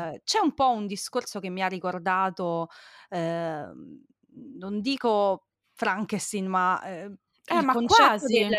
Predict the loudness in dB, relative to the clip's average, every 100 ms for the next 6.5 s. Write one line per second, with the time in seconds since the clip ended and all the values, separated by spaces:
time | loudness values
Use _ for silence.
0 | 2 0 0 0 0 0 -2 -2 -2 -2
1 | -4 -8 -6 -2 0 -2 -2 -4 -4 -6
2 | -2 0 0 -4 -6 -4 -2 -2 -2 -8
3 | -8 -6 -2 0 0 -2 -6 -6 -6 -4
4 | -4 0 0 0 -2 -4 -4 -4 -6 -4
5 | 0 2 2 -2 -2 -4 -4 -2 0 0
6 | 0 -2 0 0